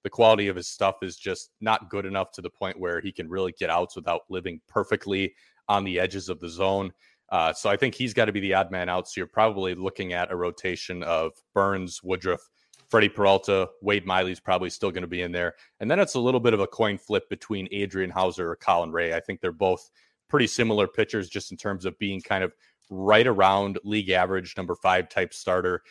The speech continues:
with the kind of stuff that they bring. I think right now Hauser probably has the leg up, just given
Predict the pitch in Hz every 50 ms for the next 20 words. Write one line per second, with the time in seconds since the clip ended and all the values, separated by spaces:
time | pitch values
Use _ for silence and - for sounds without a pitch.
0 | _ _ - 95 - 110 - - 98 92 90 - - - 95 - - 95 - -
1 | 92 87 85 95 92 92 92 95 95 - - 110 92 - - 95 90 87 87 87
2 | 90 85 - - 92 90 92 87 90 87 - - 90 87 85 87 90 90 85 80
3 | 90 87 87 - 90 87 85 87 85 80 82 87 87 - - _ _ _ _ _
4 | _ - 104 90 - - - 120 107 101 98 98 92 90